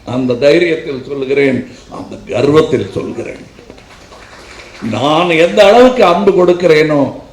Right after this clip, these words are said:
அந்த அளவுக்கு எனக்கு கொடுக்கிறார்கள். ஆனால் ஒன்று நான் என்னை நினைவுபடுத்திக் கொண்டே இருக்கிறேன்,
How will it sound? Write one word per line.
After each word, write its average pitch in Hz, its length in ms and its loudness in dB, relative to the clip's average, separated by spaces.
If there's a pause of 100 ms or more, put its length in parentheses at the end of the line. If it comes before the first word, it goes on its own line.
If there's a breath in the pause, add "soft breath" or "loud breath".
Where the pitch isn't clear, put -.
(180)
அந்த 143 320 -2
அளவுக்கு 175 460 4
எனக்கு 139 300 -2
கொடுக்கிறார்கள். 117 720 -6
ஆனால் 160 460 0
ஒன்று 180 340 2 (280)
நான் 135 300 -8
என்னை 139 300 -2
நினைவுபடுத்திக் 147 720 -2
கொண்டே 131 280 -2
இருக்கிறேன், 120 480 -8